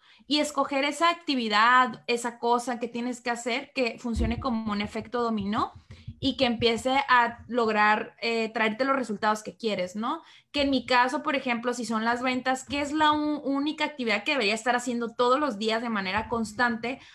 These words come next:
para que logre las, el, el, las metas de ventas que tengo, ¿no? En este caso, pues, yo tengo que estar conectando con otras personas. Todos los días tengo que estar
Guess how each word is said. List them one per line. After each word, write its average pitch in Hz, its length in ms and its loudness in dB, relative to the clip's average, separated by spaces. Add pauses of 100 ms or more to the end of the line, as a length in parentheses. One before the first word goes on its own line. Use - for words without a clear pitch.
(120)
para 247 240 4
que 240 100 2
logre 226 400 4
las, 214 280 2
el, 202 560 -2
el, 196 320 0
las 202 160 0
metas 220 260 -4
de 226 100 0
ventas 185 360 -4
que 226 80 -12
tengo, 294 320 -2
¿no? 233 240 -2
En 285 120 0
este 226 240 -4
caso, 240 340 -2
pues, 254 200 -2
yo 220 160 -2
tengo 240 140 -2
que 240 80 -8
estar 233 180 -6
conectando 208 480 -2
con 202 140 0
otras 185 240 -4
personas. 220 440 -4
Todos 233 220 0
los 254 160 0
días 226 340 2
tengo 214 220 -2
que 214 80 -8
estar 214 440 2